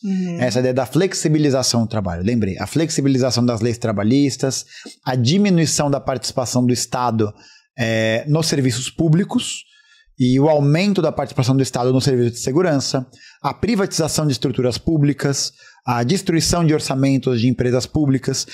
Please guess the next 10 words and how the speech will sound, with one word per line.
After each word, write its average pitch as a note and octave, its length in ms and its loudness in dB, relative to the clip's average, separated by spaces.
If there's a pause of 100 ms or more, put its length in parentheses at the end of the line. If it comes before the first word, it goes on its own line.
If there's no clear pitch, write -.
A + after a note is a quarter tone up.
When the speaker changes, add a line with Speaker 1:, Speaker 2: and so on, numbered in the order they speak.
(240)
Speaker 2:
Essa - 140 -2
é - 20 0
uma G3+ 140 2
série B3 260 0
de G#3+ 80 2
políticas, D#3 540 2
uma D#3+ 160 2
série A3 220 0
de G3+ 80 2
movimentos D#3+ 720 2